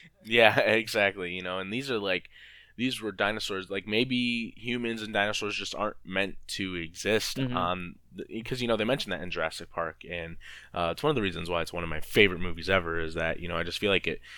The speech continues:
Speaker 1: 'cause the movie is basically about, like, don't play God,
Speaker 2: Right.
Speaker 1: because you're gonna cause problems, and, um, that's reserved for one person and one person <laughs> only.
Speaker 2: Mm-hmm.
Speaker 1: Um, and, you know, it's just, it's a really interesting type of science fiction. This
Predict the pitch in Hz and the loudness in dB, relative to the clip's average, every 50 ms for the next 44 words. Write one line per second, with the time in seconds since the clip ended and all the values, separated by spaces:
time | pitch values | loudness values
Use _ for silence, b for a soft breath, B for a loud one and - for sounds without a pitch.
0 | B B B B - - 110 98 92 - - - 107 104 117 123 - 110 98 92 | B B B B 4 4 4 4 4 -2 -4 -2 2 4 4 4 4 4 2 4
1 | 104 101 - - - 95 92 90 87 98 101 104 76 76 87 85 - - 104 98 | 4 4 4 4 0 0 2 4 8 8 8 8 8 6 2 0 2 4 4 4
2 | 98 - - - - - - - - 95 87 85 - - 98 90 80 80 - - | 4 2 -2 -10 -18 -14 -10 0 4 6 6 6 8 8 8 8 8 6 2 -2
3 | - 135 135 131 113 101 - 101 87 85 92 87 90 85 85 - - - 90 85 | 0 2 2 2 2 0 -2 -2 -2 0 -2 -2 -2 -4 -4 -4 2 4 4 6
4 | 85 - - 95 90 87 80 80 80 80 - 85 80 - - - 85 87 82 82 | 4 4 4 6 6 6 6 4 0 -6 -8 -10 -10 -10 -8 -6 -4 -2 0 0
5 | 82 82 82 80 B B B B B B - - 85 78 78 78 78 80 82 82 | -2 -2 -6 -8 B B B B B B -4 0 0 2 2 0 0 0 -2 -2
6 | - - - 85 82 85 85 82 - - 82 85 92 95 87 - 95 87 - - | -2 -2 -4 -2 0 2 2 2 2 2 2 4 4 4 6 4 2 2 2 0
7 | - 82 80 82 82 82 80 92 87 - - 90 107 123 117 107 98 90 82 80 | 0 0 0 0 0 0 0 0 0 0 0 4 6 8 8 8 6 4 0 -2
8 | - - - - 139 135 139 139 139 - 98 95 92 90 90 87 87 90 - - | -4 -8 -8 -6 -6 -6 -6 -6 2 8 10 10 12 10 10 8 6 2 -2 -2
9 | - - - - - - 104 104 101 101 101 101 104 101 101 101 98 98 98 95 | -2 -6 -10 -10 -2 6 8 10 10 10 8 8 6 4 4 4 6 4 4 4
10 | - - - 104 95 - - - - - B B B B B B B B - 123 | 2 2 4 4 4 4 2 -2 -6 -10 B B B B B B B B 2 4
11 | - 143 135 135 151 165 170 160 107 143 151 156 151 147 - - 147 143 135 117 | 6 6 8 8 10 10 10 10 8 6 6 4 2 2 2 2 2 2 2 4
12 | - 147 139 - 143 135 - 143 131 131 131 - - 131 127 - - 139 135 123 | 6 6 6 6 2 6 8 10 10 10 6 4 2 2 2 4 4 2 4 4
13 | 117 - - - - - - | 2 2 2 0 -2 -2 -4